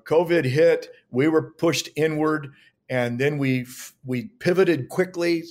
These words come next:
Thank God for the many churches that said, "We're gonna keep our message out and our community up." But we didn't know how to connect digitally.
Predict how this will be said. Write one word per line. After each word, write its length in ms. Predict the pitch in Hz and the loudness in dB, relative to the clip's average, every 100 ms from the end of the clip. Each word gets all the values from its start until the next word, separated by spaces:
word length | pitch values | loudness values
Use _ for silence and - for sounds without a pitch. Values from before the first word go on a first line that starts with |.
| - | -6
Thank 260 | 175 175 135 | -4 -4 -2
God 380 | 160 170 160 - | -2 0 -4 -4
for 100 | 139 | -4
the 140 | 123 | -2
many 380 | 120 131 165 160 | -2 -4 -4 -4
churches 500 | - 160 139 147 135 | -2 -2 0 -6 -6
that 140 | 131 | -6
said, 280 | - 151 131 | -2 -2 -2
"We're 120 | 131 | -6
gonna 260 | 151 170 151 | -2 0 0
keep 400 | 131 - 170 165 | -4 -4 -4 -2
our 300 | 151 135 123 | -2 -2 -4
message 480 | 120 151 147 143 139 | -2 -2 -2 -6 -6
out 280 | 147 151 139 | -6 -4 -4
and 100 | 110 | -6
our 80 | 110 | -8
community 580 | - 117 147 143 135 - | -8 -8 -6 -6 -8 -6
up." 280 | 147 - - - _ | -8 -10 -20 -20 _
But 160 | 180 180 | 0 0
we 140 | 233 | -2
didn't 260 | 240 208 185 | -2 -4 -6
know 260 | 208 240 | -2 0
how 140 | 208 143 | 0 -2
to 80 | |
connect 500 | 127 - 131 123 117 | -4 -4 -2 -2 -4
digitally. 520 | 117 110 107 107 107 | -10 -10 -12 -16 -16